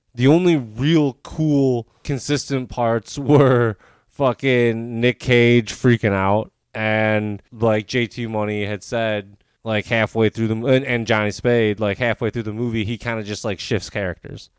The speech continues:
So, like, that's kind of interesting. But, and then, like, that end scene at the movie where, like, everything just kinda comes up Nick Cage, and you're like, "This doesn't seem possible."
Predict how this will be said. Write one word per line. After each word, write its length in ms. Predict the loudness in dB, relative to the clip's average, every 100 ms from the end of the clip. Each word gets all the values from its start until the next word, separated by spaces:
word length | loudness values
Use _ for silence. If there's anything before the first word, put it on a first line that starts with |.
| _ _
So, 200 | -4 0
like, 200 | 0 -2
that's 220 | -8 -10
kind 140 | -6 -4
of 100 | -2
interesting. 600 | -2 -2 -2 -2 -4 -6 -14 _ _ _
But, 440 | -2 0 2 0 -6 _ _ _ -2
and 140 | 4
then, 140 | 4 6
like, 220 | 4 4
that 200 | 2 2
end 260 | 2 2 0
scene 300 | -2 0 0
at 100 | -2
the 80 | -2
movie 380 | 0 0 0 0
where, 540 | 0 0 0 0 0
like, 240 | -2 -4 -2
everything 560 | -2 0 -2 -2 -6
just 180 | -6 -8
kinda 220 | -6 -6 -6
comes 340 | -6 -4 0
up 160 | 0 0
Nick 180 | -4 -4
Cage, 540 | -4 -2 -2 -4 -12 _ _ _ _ _ _ -2
and 80 |
you're 80 | 0
like, 200 | 2 0
"This 140 | -4 -6
doesn't 280 | -6 -6 -8
seem 240 | -8 -10
possible." 680 | -12 -16 -16 -12 -8 -8